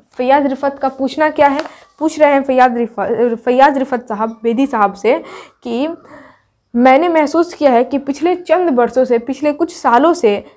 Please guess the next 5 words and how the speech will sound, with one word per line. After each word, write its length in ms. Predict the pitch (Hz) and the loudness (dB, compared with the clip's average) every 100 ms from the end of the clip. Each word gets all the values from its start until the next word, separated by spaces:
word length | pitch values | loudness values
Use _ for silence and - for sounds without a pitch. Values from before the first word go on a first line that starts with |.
| _ | _
आपके 360 | 262 302 302 294 | 0 0 -2 -2
अफसाने 680 | 254 262 233 240 269 302 285 | -2 -2 -2 -2 -2 -2 0
में 420 | 226 202 247 - - _ | -2 -2 -6 -8 -20 _
हिंदू 360 | 277 294 330 370 | -2 2 4 4
mythology 640 | 302 233 247 220 214 202 | 2 -2 2 2 2 -2